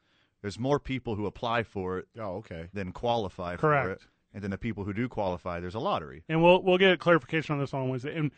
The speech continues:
Speaker 3: the original plan was, and that's why I didn't say it earlier, was she was like, "Hey, I'm gonna reach out if my legs aren't complete mush and I'm not, you know, exhausted to the point of I just ran the Boston Marathon." But she was like, "Tomorrow's a travel day. Let's do it on Wednesday." So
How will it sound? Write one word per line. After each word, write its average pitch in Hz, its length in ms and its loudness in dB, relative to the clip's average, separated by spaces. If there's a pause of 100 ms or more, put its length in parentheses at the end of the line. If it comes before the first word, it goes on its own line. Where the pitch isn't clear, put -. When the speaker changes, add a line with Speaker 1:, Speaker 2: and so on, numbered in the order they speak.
(180)
Speaker 3:
the 165 100 6
original 208 360 8
plan 151 300 4
was, 139 320 2
and 160 120 -2
that's 151 140 0
why 156 120 4
I - 20 0
didn't 143 200 -2
say 139 100 -2
it 127 60 0
earlier, 139 200 2
was 127 220 -2 (220)
she 170 100 -6
was 156 80 -4
like, 165 100 -2
"Hey, 196 80 2
I'm 196 80 8
gonna 156 140 8
reach 156 200 4
out 170 400 8
if 143 220 -2
my 143 140 -2
legs 143 320 -2
aren't 143 420 2
complete 143 340 0
mush 143 520 2
and 127 260 2 (300)
I'm 135 100 -2
not, 131 300 4 (120)
you 147 120 -4
know, 135 100 0
exhausted 131 440 -2
to 127 60 -6
the 127 80 -4
point 135 300 -2
of 127 240 -2
I 120 80 -2
just 123 180 -6
ran 131 200 -6
the 123 60 -6
Boston 120 280 -6
Marathon." 135 420 -2 (460)
But 143 160 0
she 156 80 0
was 143 100 0
like, 147 140 0
"Tomorrow's 143 260 2
a 123 60 -4
travel 131 300 0
day. 127 100 0
Let's 123 160 -2
do 135 140 -2
it 120 40 -2
on 117 120 -4
Wednesday." 110 340 -6
So 147 240 -2